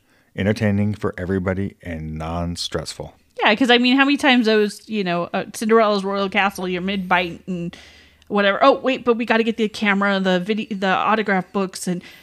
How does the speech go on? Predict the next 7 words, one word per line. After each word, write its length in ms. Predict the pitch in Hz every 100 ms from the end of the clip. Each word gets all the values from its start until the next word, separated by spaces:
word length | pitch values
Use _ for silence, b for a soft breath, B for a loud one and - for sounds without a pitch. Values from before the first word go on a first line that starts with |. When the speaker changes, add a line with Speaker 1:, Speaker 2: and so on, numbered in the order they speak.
| B 233
Speaker 2:
make 100 | 233
sure 400 | - 226 220 214
that 100 | -
everything's 680 | 202 208 226 208 190 - - _
perfect 500 | - 240 240 214 - - -
for 140 | 214
that 240 | 196 -